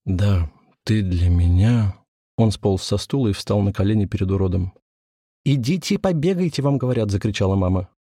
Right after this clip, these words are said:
Мы снова побежали, оглядываясь на то, как этого человека берут под руки и снова сажают на стул. Он нам кричал что-то вслед, но разобрать это было сложно. Мы обежали огород с другой стороны, спрятались за забором среди кустов, чтобы нас не было видно, а мы смогли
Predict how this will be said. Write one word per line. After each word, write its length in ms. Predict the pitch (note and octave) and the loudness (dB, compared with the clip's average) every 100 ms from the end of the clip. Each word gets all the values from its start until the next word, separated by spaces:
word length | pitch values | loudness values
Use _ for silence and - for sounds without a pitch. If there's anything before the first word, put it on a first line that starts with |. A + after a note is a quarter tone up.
| _ - | _ -2
Мы 80 | C3 | -2
снова 240 | G#2+ F#2 | 0 -2
побежали, 420 | E2+ F2+ G2 B2+ | 0 0 0 0
оглядываясь 500 | F#2+ G2 F#2+ F#2 - | 0 0 0 -2 -2
на 100 | G2 | -2
то, 120 | A2+ | -2
как 200 | G#2 F#2+ - | -4 -6 -4
этого 300 | G2+ F2+ E2+ | -4 -2 -2
человека 480 | - F#2+ F#2+ F2+ F2+ | -2 0 0 -2 -4
берут 280 | F2+ F2+ - | -2 -4 -2
под 200 | C#3+ B2 | -2 -2
руки 220 | A#2 G#2 | -2 -4
и 40 | |
снова 300 | G2 G#2 G2+ | -2 0 0
сажают 420 | E2+ F2+ E2+ E2 F#2 | -2 -2 -2 -2 -4
на 100 | F2 | -6
стул. 340 | - - G2+ _ _ _ - | -8 -12 -12 _ _ _ -2
Он 220 | G2+ G#2 | 2 2
нам 160 | G#2+ G2+ | 2 0
кричал 360 | G#2 - D#3 | -2 -2 -4
что-то 300 | - - - | -4 -8 -8
вслед, 360 | G2+ A2+ G#2 G2+ | -8 -4 -4 -4
но 220 | A2 G2+ | -4 -2
разобрать 440 | F#2+ F#2+ F#2+ F#2+ | -2 -2 0 -2
это 100 | F#2 | -2
было 180 | F2+ F2 | -2 -2
сложно. 480 | - F#2 - G#2+ - _ _ _ - | -2 -6 -6 -8 -12 _ _ _ 0
Мы 180 | B2 | 2
обежали 360 | A2+ G2+ G#2+ G#2 | 2 2 2 2
огород 280 | G#2 G#2 G2+ | 0 0 -2
с 60 | |
другой 280 | F#2+ G2 G#2 | -4 -2 -2
стороны, 380 | G2 G#2 G#2+ C3+ | -2 -2 0 -2
спрятались 500 | - A2+ G#2+ G2 F#2 | -2 -4 -2 -2 -2
за 120 | F#2 | -2
забором 420 | F#2 G2 G2 F#2+ | -2 0 0 -2
среди 260 | - G#2 F#2+ | -2 -2 -4
кустов, 380 | G#2+ - D#3 - | -6 -4 -6 -4
чтобы 220 | A2 G2+ | -4 -2
нас 200 | G2+ - | -2 -2
не 120 | G#2 | -2
было 160 | F#2+ G2 | -2 -2
видно, 380 | G2 D#3 G#2 - - | -2 -2 -2 -4 -4
а 100 | F#2+ | 0
мы 160 | G2 D3 | 0 0
смогли 460 | F#2+ E2+ E2+ A#2 | -2 0 -2 -4